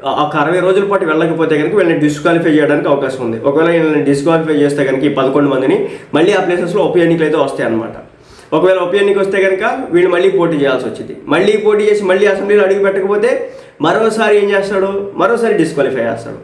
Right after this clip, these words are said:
అరవై రోజులు వెళ్ళకపోతే, అరవై రోజుల్లో. So, మళ్ళీ డిస్క్వాలిఫై అయితే మళ్ళీ.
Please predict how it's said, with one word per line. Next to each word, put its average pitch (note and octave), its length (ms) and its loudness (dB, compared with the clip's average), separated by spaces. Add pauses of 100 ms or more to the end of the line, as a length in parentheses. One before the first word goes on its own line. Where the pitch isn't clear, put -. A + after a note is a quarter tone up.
అరవై D3+ 180 0
రోజులు C3+ 240 0
వెళ్ళకపోతే, A#2+ 640 -4
అరవై C3+ 180 -2
రోజుల్లో. A#2 360 -2 (520)
So, G3 300 0 (180)
మళ్ళీ G#3 220 0
డిస్క్వాలిఫై A3 440 2
అయితే - 100 0
మళ్ళీ. G3+ 460 0